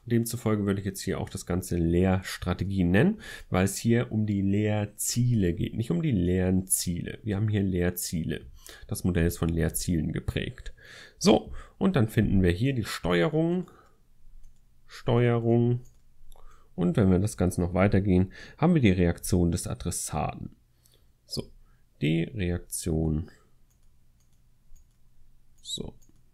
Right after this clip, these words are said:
des Adressaten. Was man jetzt hier noch findet in der Abbildung ist, dass wir hier drei Pfeile haben,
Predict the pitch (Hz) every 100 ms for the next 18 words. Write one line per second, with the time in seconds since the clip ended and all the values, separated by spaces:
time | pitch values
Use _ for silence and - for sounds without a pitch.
0 | - - - - - 98 - 80 71 -
1 | - - - - - - 110 - 160 147
2 | - 156 147 - 170 180 180 151 135 135
3 | - 156 151 - 135 139 - 123 - 117
4 | 113 104 98 101 196 - 175 185 170 165
5 | 175 220 -